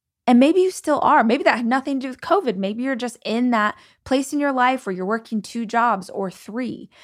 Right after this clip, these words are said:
But what I want you to get is that it is impossible for you to maintain the pursuit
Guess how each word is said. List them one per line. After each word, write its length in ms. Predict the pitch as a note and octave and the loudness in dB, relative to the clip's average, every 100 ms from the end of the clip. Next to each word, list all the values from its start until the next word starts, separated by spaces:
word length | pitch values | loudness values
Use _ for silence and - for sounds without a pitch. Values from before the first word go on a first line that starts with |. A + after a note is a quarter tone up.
| - _ | -20 _
But 160 | B3 A3 | 0 2
what 120 | B3 | 4
I 80 | A#3 | 2
want 340 | A3 D4 E4+ | 2 0 0
you 100 | B3+ | -2
to 100 | A3 | -4
get 480 | F#3 C4 B3+ - - _ _ _ - | -2 0 0 -2 -8 _ _ _ -2
is 200 | A#3+ G#3+ | 0 4
that 280 | A#3 G3+ - | 2 2 -2
it 180 | - C4+ | 0 2
is 240 | D#4 C4+ - - | 2 0 -4 -4
impossible 1040 | A#3 G#3+ - - - B3+ C#4+ - C#4 A#3 | -2 -2 -8 -12 -4 -2 -2 -2 0 -2
for 160 | G#3 G#3+ | -4 -6
you 240 | F#3+ F#3 | -6 -8
to 200 | F#3 - | -8 -4
maintain 1080 | G#3 G3 G3 A3+ C#4+ D4 - B3 F#3+ E3+ F3+ - - _ | -2 0 -2 -2 -4 -6 -6 -4 -2 -4 -8 -14 -20 _
the 100 | A3 | -4
pursuit 760 | F#3 A3+ G#3 - C4 G#3 F3 | -2 -2 -4 -4 -2 0 -2